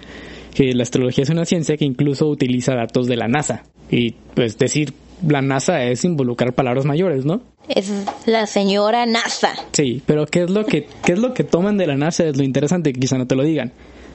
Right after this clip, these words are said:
Speaker 1: Son simples tablas de posición de los astros, de los planetas y las estrellas y las constelaciones.
Speaker 2: Ok.
Speaker 1: Eh, que realmente la nasa no es la única que tiene esas tablas. Tú puedes buscarlas en muchos lugares.
Speaker 2: ¿Wikipedia?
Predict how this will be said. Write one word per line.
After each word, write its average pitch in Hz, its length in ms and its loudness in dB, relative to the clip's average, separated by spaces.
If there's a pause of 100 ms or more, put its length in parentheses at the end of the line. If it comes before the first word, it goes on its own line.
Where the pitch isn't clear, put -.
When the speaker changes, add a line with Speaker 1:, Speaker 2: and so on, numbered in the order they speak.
Speaker 1:
Son 156 260 2
simples 175 480 0
tablas 160 360 0
de 165 120 2
posición 131 500 0
de 139 80 2
los 127 300 0
astros, 160 400 0
de 120 100 2
los 120 100 -2
planetas 127 360 0
y 131 40 0
las 127 120 -2
estrellas 131 420 0
y 120 40 2
las 113 120 -2
constelaciones. 127 640 0 (260)
Speaker 2:
Ok. - 80 2 (360)
Speaker 1:
Eh, 139 640 0
que 156 140 2
realmente 190 580 0
la 143 180 2
nasa 180 260 0
no 190 80 2
es 180 60 0
la 175 60 2
única 175 220 0
que 135 80 0
tiene 135 160 0
esas 143 160 -2
tablas. 120 260 2
Tú 139 100 2
puedes 143 220 0
buscarlas 135 340 0
en 120 80 0
muchos 117 280 0
lugares. 143 400 0 (160)
Speaker 2:
¿Wikipedia? 220 600 2